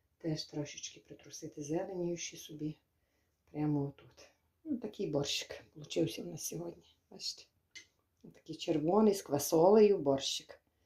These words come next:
Що, дівчатка, хлопчики, хто був сьогодні зі мною на кухні, дивився, як я готувала такий борщик, готуйте, це є смачно,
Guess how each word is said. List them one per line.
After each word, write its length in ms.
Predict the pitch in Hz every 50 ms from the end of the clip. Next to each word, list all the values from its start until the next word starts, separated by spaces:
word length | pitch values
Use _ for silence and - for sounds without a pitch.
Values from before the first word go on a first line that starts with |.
| _ _ _ _ _ _ _ _ _ _ _ _ _ _ _ _ _ _ _ _ _ _ _
Що, 360 | - - - 254 254 226 214 -
дівчатка, 600 | - 170 160 - - 202 208 208 208 - - 165
хлопчики, 580 | 160 - - 180 185 185 190 - 165 - - 156
хто 160 | - - 175
був 200 | 165 175 175 165
сьогодні 380 | - - 156 165 165 165 165 160
зі 120 | 160 156
мною 200 | 160 160 160 156
на 80 | 160 156
кухні, 320 | - 208 208 208 - 180
дивився, 340 | 160 160 160 160 160 - 160
як 140 | 156 - 175
я 60 | 160
готувала 360 | 165 160 160 147 156 151 156
такий 240 | 151 - - 165 156
борщик, 420 | 160 180 190 185 - 233 - -
готуйте, 360 | - _ - 277 269 - 233
це 160 | 220 - 214 196
є 100 | 190 185
смачно, 640 | - - 202 214 226 233 233 - - 233 226 220